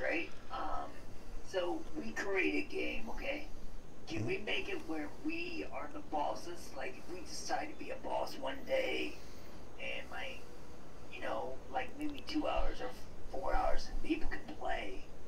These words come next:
Speaker 1: and win a gun or a special weapon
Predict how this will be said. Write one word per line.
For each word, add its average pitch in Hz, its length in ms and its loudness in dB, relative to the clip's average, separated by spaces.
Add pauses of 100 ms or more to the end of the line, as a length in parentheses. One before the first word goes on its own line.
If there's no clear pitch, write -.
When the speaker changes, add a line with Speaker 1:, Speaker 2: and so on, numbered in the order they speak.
(360)
Speaker 1:
and 302 300 -2
win 370 340 2
a - 540 -4 (420)
gun - 400 0
or - 260 -2
a - 40 -4
special - 460 -2 (100)
weapon - 260 4